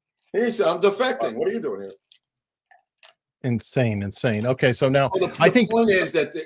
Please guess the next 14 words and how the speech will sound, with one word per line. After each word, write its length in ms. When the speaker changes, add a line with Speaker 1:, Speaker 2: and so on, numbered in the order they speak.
Speaker 1:
that, 240
as 220
you 80
said, 360
there's 200
more 180
to 80
Oswald 460
than 100
meets 240
the 120
eye. 300
But 220
the, 140